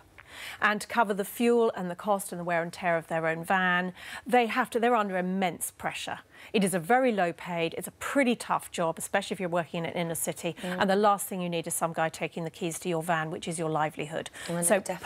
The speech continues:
Speaker 1: please, that is not behaviour we want to encourage. Your contract is with the retailer,
Speaker 2: I didn't
Speaker 1: it is
Speaker 2: realise they
Speaker 1: not
Speaker 2: get
Speaker 1: with
Speaker 2: paid
Speaker 1: them.
Speaker 2: per drop.
Speaker 1: Many of them will get paid per drop.
Speaker 2: So is that why sometimes you'll come home and,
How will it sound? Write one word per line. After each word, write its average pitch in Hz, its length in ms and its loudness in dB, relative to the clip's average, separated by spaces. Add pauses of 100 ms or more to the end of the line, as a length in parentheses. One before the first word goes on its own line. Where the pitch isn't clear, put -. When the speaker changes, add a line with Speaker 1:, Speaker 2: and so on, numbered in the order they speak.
Speaker 1:
please, 196 380 4
that 190 160 2
is 180 140 -6
not 214 280 4
behaviour 180 360 0
we 175 100 0
want 165 240 -4
to - 120 -4
encourage. 165 640 -2 (280)
Your 220 260 6
contract - 560 -2
is 185 180 -2
with 180 280 0
the 196 80 -2
retailer, 175 500 0
Speaker 2:
I - 40 4
didn't 320 180 0
Speaker 1:
it - 20 0
is - 60 2
Speaker 2:
realise 302 200 0
they 254 120 2
Speaker 1:
not - 80 0
Speaker 2:
get 262 100 2
Speaker 1:
with - 100 -8
Speaker 2:
paid 254 280 0
Speaker 1:
them. 160 180 0
Speaker 2:
per 226 240 -2
drop. 214 500 -4 (200)
Speaker 1:
Many 247 320 6
of 233 80 0
them 233 100 0
will 214 80 2
get - 160 -2
paid 190 240 -6
per 185 160 -6
drop. - 300 0
Speaker 2:
So 294 160 4
is 294 140 2
that 311 200 0
why 262 380 2
sometimes 233 380 0
you'll 214 100 2
come 202 220 -2
home 202 360 2
and, 185 440 0